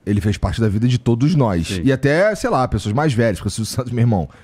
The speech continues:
Speaker 1: se tu tá na, se tu tá nessa daí há, sei lá, vinte e tantos anos
Speaker 2: <laughs> Tá, setenta.
Speaker 1: Exato. Então, fez parte da vida de muita gente. Então a gente conhece o Silvio Santos, no teu caso, assim, ir, ir conversar com o Silvio Santos na presidência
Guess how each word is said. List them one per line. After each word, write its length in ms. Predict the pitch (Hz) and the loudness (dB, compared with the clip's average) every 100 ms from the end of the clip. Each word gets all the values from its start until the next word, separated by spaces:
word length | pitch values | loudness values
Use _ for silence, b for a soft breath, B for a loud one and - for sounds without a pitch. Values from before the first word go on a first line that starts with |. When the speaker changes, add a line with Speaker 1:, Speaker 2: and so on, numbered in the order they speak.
| B | B
Speaker 1:
se 140 | - - | -20 -10
tu 100 | 113 | -6
tá 200 | - 127 | -2 0
na, 260 | 135 117 | 0 0
se 100 | 98 | -2
tu 80 | - | -4
tá 200 | 101 120 | -2 0
nessa 280 | 120 117 - | 0 0 0
daí 220 | 107 107 | 0 2
há, 80 | 104 | 0
sei 140 | 95 | 0
lá, 100 | 98 | -2
vinte 220 | 90 110 - | 0 -2 -4
e 60 | |
tantos 340 | - 104 - 110 | -2 -4 0 0
anos 480 | 160 135 - 101 - - | 2 0 -4 -12 -12 -6
Speaker 2:
<laughs> 240 | 131 - - | -6 -8 -16
Tá, 100 | 131 135 _ B B B B B - - | -16 -16 _ B B B B B -20 -14
setenta. 680 | - 107 - 135 90 - 65 | -6 -4 0 2 0 -4 -6
Speaker 1:
Exato. 600 | 92 101 98 80 - - b b b b b | -4 0 0 -2 -6 -16 b b b b b
Então, 1400 | 95 87 127 139 165 170 165 160 151 135 127 107 92 - _ _ _ _ _ - | -6 -2 0 2 2 2 2 2 2 2 2 0 -2 -8 _ _ _ _ _ -12
fez 180 | - 117 | -4 -4
parte 180 | - 139 | -2 0
da 80 | 135 | 0
vida 140 | 135 | 0
de 60 | 151 | 0
muita 180 | 156 170 | 2 0
gente. 140 | 101 | 0
Então 100 | 165 | 0
a 40 | |
gente 180 | 180 202 | 0 0
conhece 320 | - 190 196 | -2 0 0
o 40 | - | -2
Silvio 160 | 208 | -2
Santos, 460 | 196 - 165 185 - b b b b | 0 2 0 -2 -8 b b b b
no 160 | 120 127 | 0 2
teu 160 | 143 | 2
caso, 340 | 120 156 180 135 | 2 2 2 0
assim, 340 | - 135 101 - - - | 0 0 0 -6 -10 -2
ir, 180 | 127 - 170 | -2 0 0
ir 100 | 180 | 0
conversar 540 | - 185 156 - 139 | 2 2 0 0 -2
com 100 | 147 | -2
o 20 | |
Silvio 300 | 135 135 123 | 0 0 0
Santos 460 | 113 131 120 104 110 | 0 0 0 -2 -2
na 200 | 110 101 | 0 0
presidência 880 | - 107 90 80 123 165 - 85 | 0 -2 -2 0 0 0 -2 -6